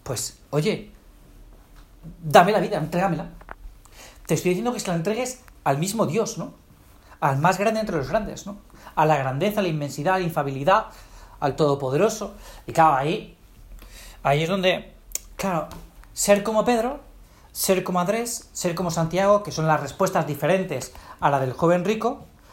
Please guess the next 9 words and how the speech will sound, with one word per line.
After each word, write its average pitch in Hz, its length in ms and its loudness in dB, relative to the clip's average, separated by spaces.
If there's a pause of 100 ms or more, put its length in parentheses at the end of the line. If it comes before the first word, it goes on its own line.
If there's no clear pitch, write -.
(160)
requiere 165 680 0
radicalidad 156 680 4
en 202 60 4
la 160 80 -2
entrega. 165 380 -8 (600)
Radicalidad 143 600 2
en 175 60 0
la 214 60 -6
entrega. 170 400 -10